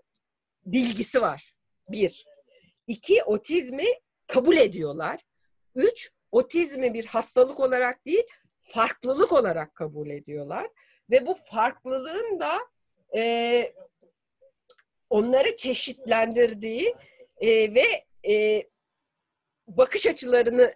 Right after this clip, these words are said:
genişletip değiştiğini düşünüyorlar. O yüzden de, e, daha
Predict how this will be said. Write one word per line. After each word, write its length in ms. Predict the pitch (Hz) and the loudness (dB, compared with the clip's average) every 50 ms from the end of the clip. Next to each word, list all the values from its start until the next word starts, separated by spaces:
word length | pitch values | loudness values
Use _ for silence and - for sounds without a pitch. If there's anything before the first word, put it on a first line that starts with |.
| _ - | _ -4
genişletip 640 | 175 220 233 233 240 233 - - 247 247 262 440 381 294 | 2 2 2 4 2 -2 0 2 2 2 2 2 -2 0
değiştiğini 760 | 214 233 240 240 254 247 - - - 285 269 277 294 254 | 4 6 6 6 6 2 -2 -4 -2 -2 0 0 0 -2
düşünüyorlar. 640 | 220 202 - - 196 185 170 165 160 160 160 156 151 - _ - - - _ _ _ | -4 -6 -8 -8 -6 -4 -2 -2 -4 -4 -6 -8 -10 -12 _ -20 -20 -20 _ _ _
O 180 | - 254 285 320 | 0 2 2 2
yüzden 560 | 320 311 269 247 - 233 214 208 208 202 196 | 0 -2 -4 -4 -2 0 0 0 -2 -4 -4
de, 200 | 233 254 349 453 466 - _ _ _ _ _ _ - | -4 -4 -4 -4 -8 -12 _ _ _ _ _ _ -4
e, 360 | 226 226 226 226 233 220 - - _ _ _ _ _ _ _ _ | -4 -2 0 0 0 -2 -4 -6 _ _ _ _ _ _ _ _
daha 540 | 190 185 175 208 247 240 254 285 294 285 - | -20 -4 2 2 2 2 2 2 0 0 0